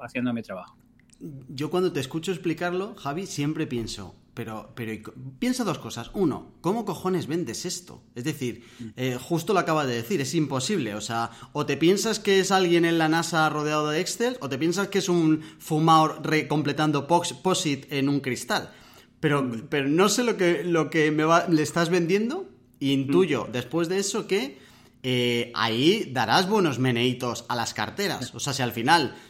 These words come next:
Speaker 2: eh, donde tú terminas, el beneficio final es, "Te voy a salvar la empresa", joder,
Speaker 1: Mm.
Speaker 2: espero que por lo menos la cuenta del banco dé guerrita.
Speaker 1: No, vamos a ver, es, es una pregunta muy interesante. Vamos a ir, vamos a ir desglosando el, el asunto, ¿vale?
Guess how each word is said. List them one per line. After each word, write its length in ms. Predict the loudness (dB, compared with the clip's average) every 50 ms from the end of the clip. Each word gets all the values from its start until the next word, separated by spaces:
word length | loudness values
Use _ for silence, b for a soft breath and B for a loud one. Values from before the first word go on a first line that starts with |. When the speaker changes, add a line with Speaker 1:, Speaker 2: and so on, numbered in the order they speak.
| B B -4
Speaker 2:
eh, 240 | -2 0 0 0 2
donde 220 | 2 2 2 2
tú 140 | 2 0 0
terminas, 480 | 2 2 4 4 4 4 4 2 0 -2
el 60 | -2 -2
beneficio 400 | -2 -2 0 -2 -2 -2 0 0
final 260 | 0 2 2 2 0
es, 240 | 0 -2 -4 -6 -4
"Te 80 | -2
voy 200 | 0 2 2 2
a 60 | 2
salvar 300 | 2 0 0 0 0 0 0
la 60 | 0
empresa", 540 | -2 -2 -2 -2 -4 -4 -4 -6 -8 -10 -12 B B B B B B B
joder, 360 | -10 -4 -2 2 2 2 2
Speaker 1:
Mm. 40 | 2
Speaker 2:
espero 400 | 0 -4 -4 0 2 2 2 4
que 520 | 4 4 4 6 6 4 4 2 2 0 0
por 140 | 0 0 0
lo 100 | 2 2
menos 240 | 2 2 2 4
la 120 | 2 2 2
cuenta 240 | 2 0 2 2 2
del 80 | 4
banco 920 | 4 2 2 2 0 0 2 2 2 0 0 0 -2 -4 -6 -6 -10 -12 -10
dé 160 | -6 -4 -2
guerrita. 460 | -2 -2 0 -2 -2 -4 -4 -8 -14 -16 -20 _ _ _ _ _ -20 -20 B B B B B B B B B B
Speaker 1:
No, 140 | -2 0 2
vamos 260 | 2 2 2 2 2
a 80 | 0 2
ver, 320 | 2 2 0 0 -2 -4
es, 180 | -6 -6 -8 -8
es 180 | -8 -4 0
una 180 | 2 2 2 4
pregunta 320 | 4 4 4 4 2 2
muy 120 | 4 4 4
interesante. 720 | 4 2 2 -2 -2 -4 -6 -6 -8 -8 -8 -8 -10 -12 -12 -12 -6
Vamos 260 | -2 0 0 0 2 2
a 100 | 2 2
ir, 60 | 2 2
vamos 240 | 0 0 0 2 2
a 60 | 2
ir 60 | 2
desglosando 760 | 2 0 0 0 -2 -2 -2 -2 -2 0 2 2 0 0 0
el, 500 | -2 -2 -4 -4 -4 -4 -6 -6 -8 -10 -10
el 200 | -8 -8 -6 -6
asunto, 380 | -6 -8 -10 -12 -12 -10 -8 -4
¿vale? 220 | -4 -4 -4 -6